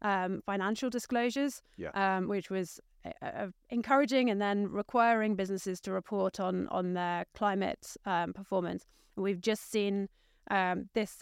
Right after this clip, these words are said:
Speaker 1: uh, within the last year, the launch of the T N F D, um, which is the nature equivalent, so the Task Force for Nature-Related Financial Disclosures. Now, that's not mandatory at the moment, um, but it does dove-, dovetail very nicely with the C S R D.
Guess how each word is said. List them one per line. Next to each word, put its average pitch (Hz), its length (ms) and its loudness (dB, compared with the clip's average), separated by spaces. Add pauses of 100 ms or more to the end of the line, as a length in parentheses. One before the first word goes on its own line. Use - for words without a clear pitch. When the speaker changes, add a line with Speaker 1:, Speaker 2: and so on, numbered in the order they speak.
Speaker 1:
uh, 185 40 -2
within 196 260 -2
the 190 80 2
last 190 380 2
year, 202 260 2
the 180 120 0
launch 190 360 0
of 185 80 -10
the - 160 -6
T 208 300 -4
N 247 180 4
F 185 240 -2
D, 190 340 0 (320)
um, 185 240 2
which 208 200 -2
is 208 100 -2
the 196 100 -6
nature 196 360 0
equivalent, 180 420 -2
so - 80 -6
the - 80 -4
Task - 340 -2
Force 180 220 -2
for 180 120 -8
Nature-Related - 1080 -2
Financial - 440 -4
Disclosures. - 600 -8
Now, 202 100 -2
that's 226 220 2
not 220 120 -2
mandatory 214 640 0
at - 80 -4
the 214 60 -2
moment, 208 520 0 (380)
um, 190 260 2
but 202 120 2
it 196 100 -4
does 208 320 2
dove-, 233 240 2 (120)
dovetail 190 540 0
very 180 200 -2
nicely 214 420 0
with 156 200 -4
the 190 80 -6
C 170 200 -4
S 170 220 -4
R 107 160 0
D. 64 400 -6